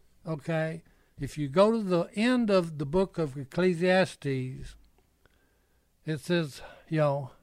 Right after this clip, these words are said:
"The whole duty of man is to fear God and keep his commandments, because God is gonna bring every deed,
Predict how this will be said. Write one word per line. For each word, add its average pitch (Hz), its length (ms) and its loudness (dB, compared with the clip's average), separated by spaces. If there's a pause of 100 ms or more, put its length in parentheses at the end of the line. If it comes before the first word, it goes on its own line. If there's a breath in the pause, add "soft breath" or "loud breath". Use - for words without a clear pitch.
(1200)
"The 131 140 -4
whole 240 400 4
duty 240 400 4
of 180 220 4
man 147 880 2 (1040)
is 139 240 -4
to 127 180 -6
fear 220 480 4
God 175 640 6
and 135 240 -4
keep 190 220 -2
his 220 200 -4
commandments, 156 920 -2 (540)
because 139 580 2
God 226 840 4 (800)
is 147 180 -4
gonna 185 220 6
bring 175 500 6
every 240 500 2
deed, 143 880 0